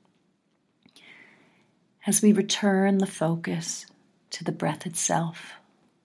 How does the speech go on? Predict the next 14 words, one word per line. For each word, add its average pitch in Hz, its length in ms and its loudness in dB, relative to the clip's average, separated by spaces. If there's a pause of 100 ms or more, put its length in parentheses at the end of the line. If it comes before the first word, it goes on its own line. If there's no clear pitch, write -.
(640)
breathing 165 380 2
in 190 400 0 (1800)
and 196 420 0
breathing 165 460 0
out. 170 300 -4 (3750)
Noticing 196 800 4
once 170 280 0
again 175 600 -2 (440)
the 285 100 -14
coolness 190 920 0 (460)
and 190 140 2
sharpness 170 840 -2 (720)
of 220 80 -10
the 185 100 0